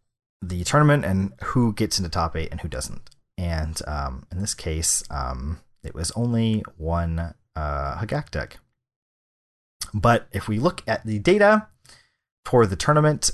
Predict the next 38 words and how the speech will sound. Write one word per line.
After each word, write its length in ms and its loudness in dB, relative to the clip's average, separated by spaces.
um, 720 2
we 120 -4
can 200 -2
see 440 4
that 460 0
Hagak 560 2
actually 460 2
had 360 4
the 260 -2
highest 380 4
win 100 6
rate 200 4
out 140 2
of 80 -2
any 140 2
deck 180 0
in 60 0
the 60 0
tournament. 320 4
It 60 6
had 100 4
a 80 2
fifty-five 580 2
point 220 4
nine 420 2
percent 380 0
win 180 4
rate, 220 2
with 180 4
the 320 2
most 400 6
matches 400 4
played. 560 6
I 60 -2
think 140 4
it 40 4
had 180 2
over 480 2